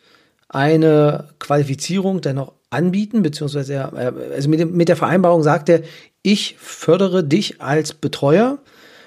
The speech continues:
Und auf der anderen Seite sagt der Betreuer, „Okay, ich nehme von dir die Leistung an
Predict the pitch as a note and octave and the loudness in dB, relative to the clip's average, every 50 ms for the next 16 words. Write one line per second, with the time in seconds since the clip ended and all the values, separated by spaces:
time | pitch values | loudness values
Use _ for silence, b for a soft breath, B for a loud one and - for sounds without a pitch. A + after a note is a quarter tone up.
0 | B B B - E3 F#3+ - D3 - F3+ F3 D#3+ E3 E3+ D#3 D#3 D3+ D3 D3+ D3 | B B B -2 0 0 0 -2 -2 -4 -4 -2 -2 -2 0 0 -2 -2 -4 -6
1 | C3 C#3+ D3 D3 D3 - - D3 C#3 C#3 C3+ C3+ C3+ B2+ C3 - - - C#3 C#3+ | -6 -4 -4 -4 -6 -6 -6 -4 -4 -4 -4 -4 -6 -6 -8 -12 -8 -4 0 4
2 | E3 E3+ E3+ F3 F3 - - D3 D3+ - D3 D#3+ F3+ G3 - G3 F3 E3+ D3 - | 4 4 4 2 -2 -4 -6 -6 -4 -4 -4 -4 -4 -4 -4 -6 -6 -6 -6 -6
3 | - D3 D#3 E3 E3+ D3 - D3 C#3+ C3 E3 D3+ C#3+ C3 C3+ C3+ C3+ - - D3 | -4 -2 -2 -2 -2 -2 -4 -4 -2 -2 -2 -2 -2 -2 -2 -2 -4 -4 -8 -12
4 | - D3 D3+ D#3 D#3+ - | -10 -8 -8 -8 -8 -10